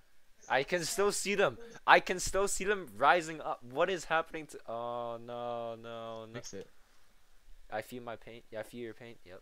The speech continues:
Speaker 1: I know that.
Speaker 2: Mom. My friend just Sigma'd.
Speaker 1: Yes, but also no.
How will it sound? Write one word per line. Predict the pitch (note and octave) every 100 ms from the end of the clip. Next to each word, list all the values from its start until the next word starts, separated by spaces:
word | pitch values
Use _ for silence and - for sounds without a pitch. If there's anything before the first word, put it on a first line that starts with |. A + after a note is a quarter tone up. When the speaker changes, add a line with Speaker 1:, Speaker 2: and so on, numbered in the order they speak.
| - F2
Speaker 1:
I | F2
know | F#2 F2+
that. | F2 F2+ - - - - - - - - - - - - - - - - - - _ A2
Speaker 2:
Mom. | A2 A#2+ A#2+ - - - - - - - - - - - - - - - - - - _ -
My | A#2+
friend | C3 D3 D3 C#3
just | A#2 A#2+ -
Sigma'd. | G#2+ G2+ G2 G2 - - -
Speaker 1:
Yes, | F#2+ A2+ C3+ -
but | C3+
also | C#3 - D#3
no. | E3 F#3